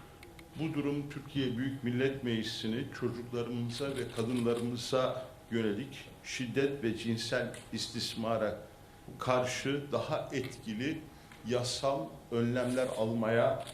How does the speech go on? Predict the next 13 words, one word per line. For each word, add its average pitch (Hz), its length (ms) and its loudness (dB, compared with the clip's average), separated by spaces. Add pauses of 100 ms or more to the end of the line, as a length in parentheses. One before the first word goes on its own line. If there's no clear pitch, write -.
(500)
zorlamalı. 104 680 4 (1500)
Oysa 139 580 6 (680)
dördüncü 143 760 4 (220)
yargı 135 360 6
paketi 123 380 0
çerçevesinde 104 1000 0 (580)
Türkiye 131 600 0
Büyük 127 260 -2
Millet 123 420 0
Meclisi'ne 113 680 -2 (180)
sunulan 113 920 2 (560)
düzenleme 113 840 0 (1000)
ki 127 380 2